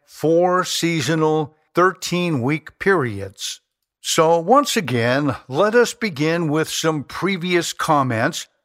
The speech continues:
that were made here on this program from Professor Doctor James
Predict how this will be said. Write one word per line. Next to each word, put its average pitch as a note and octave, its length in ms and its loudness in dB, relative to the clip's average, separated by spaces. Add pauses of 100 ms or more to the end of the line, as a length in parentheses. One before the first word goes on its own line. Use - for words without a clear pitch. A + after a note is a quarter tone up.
that C#3+ 140 0
were C3 120 -2
made D3+ 360 0
here D#3+ 420 0
on D3 160 2
this C3+ 180 -2
program C3 760 -2 (380)
from C#3+ 460 0
Professor D3 680 -2
Doctor C3 440 -2
James C3+ 760 -2